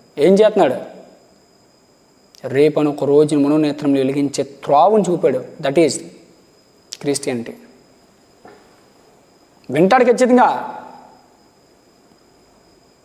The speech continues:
ఏమండి? అలాగని చెప్పేసి రోడ్ల మీదకి వెళ్ళి "ఆలికి శ్రీరామ్, వీళ్ళకి శ్రీరామ్" అని చెప్పండి అని కాదు. అది సందర్భం, సందర్భంలో జరిగినటువంటి చర్చ అది.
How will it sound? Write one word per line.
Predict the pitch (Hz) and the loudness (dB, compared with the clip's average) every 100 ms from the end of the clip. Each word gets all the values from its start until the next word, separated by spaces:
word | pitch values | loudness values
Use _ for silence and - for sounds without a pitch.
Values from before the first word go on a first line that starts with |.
| _ _ _ _ _ 143 | _ _ _ _ _ -8
ఏమండి? | 135 147 247 - - _ _ - | -4 -4 -6 -18 -20 _ _ -2
అలాగని | 135 185 220 | 2 4 4
చెప్పేసి | 220 214 220 214 220 208 220 - - - - _ 156 | 2 2 2 4 4 4 2 -10 -16 -20 -20 _ 2
రోడ్ల | 185 214 | 4 4
మీదకి | 220 214 | 4 4
వెళ్ళి | 214 214 | 6 4
"ఆలికి | 196 180 208 190 | 6 4 2 2
శ్రీరామ్, | 214 214 214 | 4 4 4
వీళ్ళకి | 202 185 208 | 6 6 4
శ్రీరామ్" | 196 202 208 | 4 4 4
అని | 202 | 4
చెప్పండి | 196 - 208 | 2 2 2
అని | 196 | 4
కాదు. | 175 214 | 4 4
అది | 147 120 - - - _ _ - | 0 -2 -14 -20 -20 _ _ -6
సందర్భం, | 135 151 160 - - - - - _ _ _ _ _ _ _ _ _ _ _ _ | -2 2 2 0 -8 -12 -20 -20 _ _ _ _ _ _ _ _ _ _ _ _
సందర్భంలో | - 143 170 160 160 160 156 | -8 -2 0 0 0 0 0
జరిగినటువంటి | 151 151 151 147 143 147 - | 0 0 -2 -2 -2 -4 -4
చర్చ | 143 - 175 | -6 -2 -4
అది. | 127 | -6